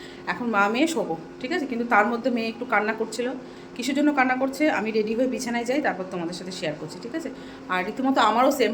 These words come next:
প্রবলেমই হচ্ছে, চলো বলছি। তো এই যে পা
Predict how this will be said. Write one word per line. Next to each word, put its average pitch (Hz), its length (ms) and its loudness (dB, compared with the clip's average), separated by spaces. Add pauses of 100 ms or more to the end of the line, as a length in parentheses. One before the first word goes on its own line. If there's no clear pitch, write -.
প্রবলেমই 220 420 2
হচ্ছে, 170 220 -6 (560)
চলো 180 160 -2 (200)
বলছি। - 280 -4 (1900)
তো - 40 0 (120)
এই 294 120 4
যে 294 80 4 (1000)
পা 247 100 4